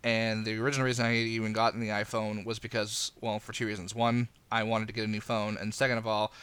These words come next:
uh, Tap Tap Revenge was a big thing at the time, so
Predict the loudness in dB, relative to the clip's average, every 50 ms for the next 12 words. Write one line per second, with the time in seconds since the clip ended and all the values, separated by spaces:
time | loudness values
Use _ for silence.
0 | -18 -20 -20 -20 -8 2 4 4 4 4 2 -2 -2 -4 -4 -6 -8 -4 4 4
1 | 4 4 6 4 4 4 4 0 -2 2 4 4 4 2 0 -2 -4 -8 -8 -6
2 | -6 -6 -6 -2 0 0 0 0 0 -2 -6 -6 -6 -6 -2 0 0 0 0 0
3 | -2 -2 -2 0 0 0 0 0 -2 -2 -4